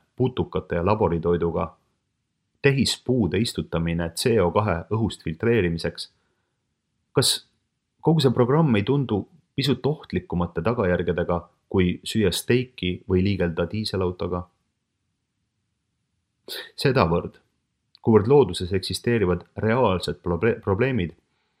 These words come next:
on selline võimalikult tehislikku maailma luua püüdev ratsionaliseeriv pahn probleemide põhjus-, põhjuseks ja mitte lahenduseks.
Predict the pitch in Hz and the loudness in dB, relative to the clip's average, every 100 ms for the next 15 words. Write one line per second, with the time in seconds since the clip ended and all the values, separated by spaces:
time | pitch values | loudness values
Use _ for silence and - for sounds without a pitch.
0 | _ 95 92 120 104 90 87 110 123 101 | _ -2 2 2 4 2 2 2 2 2
1 | 87 85 - 127 127 - 85 - 90 113 | -2 -6 -4 -2 -2 -4 -6 -4 -2 0
2 | 95 87 90 95 85 80 90 85 85 87 | 0 0 -2 0 -2 -2 -2 -2 -2 -4
3 | - 87 90 90 110 90 80 120 - 90 | -6 -4 -2 -2 0 -2 0 -2 -2 -10
4 | - - - - 98 123 104 87 117 - | -12 -20 -6 0 2 2 2 2 0 0
5 | - 95 90 - - 123 - 82 78 - | -4 -10 -10 -8 -4 -4 -4 -6 -6 -8
6 | - _ - _ 107 107 101 - 82 80 | -18 _ -20 _ 2 2 2 -2 -4 -4
7 | 85 - - - | -8 -12 -16 -14